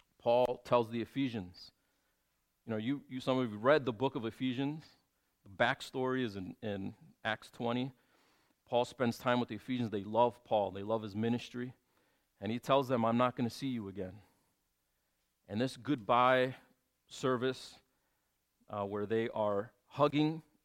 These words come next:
Paul, kissing Paul, and Luke tells us they wept. They wept at the idea they're never gonna see Paul again.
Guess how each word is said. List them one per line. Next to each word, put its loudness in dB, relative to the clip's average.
Paul, 0
kissing 0
Paul, 2
and -2
Luke -2
tells 2
us -4
they 0
wept. -8
They -4
wept -2
at -6
the 0
idea 2
they're 0
never 2
gonna -2
see -12
Paul -6
again. -10